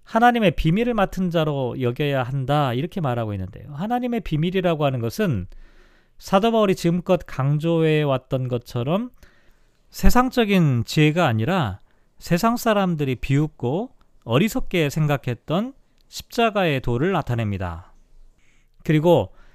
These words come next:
맡은 자는 한 집안의 행정과 재정을 맡아 관리하는 청지기를 뜻하죠.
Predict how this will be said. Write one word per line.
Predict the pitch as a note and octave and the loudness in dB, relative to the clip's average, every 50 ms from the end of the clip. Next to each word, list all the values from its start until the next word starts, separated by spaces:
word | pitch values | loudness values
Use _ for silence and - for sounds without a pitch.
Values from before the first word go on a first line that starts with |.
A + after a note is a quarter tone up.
| - - - - - - | -20 -20 -20 -20 -16 -10
맡은 | B2 A2 A2 B2 - - - - A3+ A3+ A3 G3+ | -4 0 0 0 0 -2 -6 -6 -4 -4 -2 0
자는 | F3+ D3+ D3+ G3+ A3 C3+ F#2+ F#2 - - - - - - - - | 0 0 0 2 0 -2 -2 -4 -8 -14 -18 -20 -20 -20 -20 -20
한 | - - - A#3+ A#3+ A#3+ A#3 A3 F#3 D#3+ | -20 -12 -8 -6 -6 -6 -4 -6 -6 -8
집안의 | - - D#3 C#3+ D#3+ E3+ F3 E3+ D#3+ C#3+ | -8 -6 -4 -2 0 0 0 0 -2 -2
행정과 | F3+ G#3 G#3+ G#3 A3 G#3+ G3 G3 F#3 F3 E3 D#3 C#3+ | -4 -4 -4 -4 -4 -4 -4 -4 -4 -2 -2 -2 -4
재정을 | C3 - - C3+ D#3 D3+ D3+ D3 | -4 -6 -4 -4 -2 -2 -2 -2
맡아 | C3+ B2 A#2+ - - - C3 | -4 -4 -6 -6 -6 -6 -6
관리하는 | A#2+ - A#2 A#2+ A#2+ A#2 B2 A#2 A#2+ D#3 F#3 F#3 | -6 -6 -6 -4 -4 -4 -4 -4 -4 -4 -6 -6
청지기를 | - - - C4 C4+ C4 A#3 B3 A3+ F#3+ E3 C#3 A#2+ A#2 A#2 A#2 A#2+ A2 A2 G#2 G2 G2+ G2 G#2+ | -8 -8 -8 -6 -6 -4 -4 -4 -2 -2 -2 -4 -4 -8 -6 -6 -4 -4 -4 -4 -4 -6 -10 -10
뜻하죠. | - F3 D#3+ - D#3 A2+ - - E2 F#2+ | -10 -12 -8 -6 -8 -8 -8 -10 -18 -18